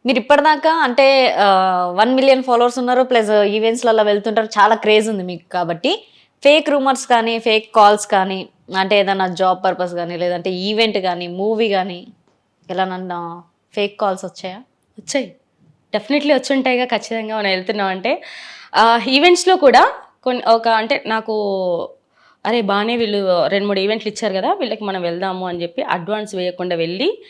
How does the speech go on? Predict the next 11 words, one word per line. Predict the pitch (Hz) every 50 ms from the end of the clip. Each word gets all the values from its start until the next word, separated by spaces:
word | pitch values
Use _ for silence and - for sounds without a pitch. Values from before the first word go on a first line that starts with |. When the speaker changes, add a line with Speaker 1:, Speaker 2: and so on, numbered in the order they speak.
| - - _ _ -
Speaker 2:
ఈవెంట్ | 208 214 208 220 208 208 - 202
చేసేసి, | 180 180 185 240 220 220 - - 403 554 605 - - - - _ - - _ _ _ _ _ - 226
ఒకటి | 247 - 349 -
కాదు | 339 370 359
రెండు | 330 311 302 294
కాదు, | 294 294 285 294 320
వరుసగా | 302 254 254 262 - 320 320 311 277
ఐదు | 240 240 214 262
రోజులు | 262 269 247 240
ఈవెంట్ | 254 254 262 269 254 214
చేసేసి, | 196 190 196 170 175 - 277 381 494 - -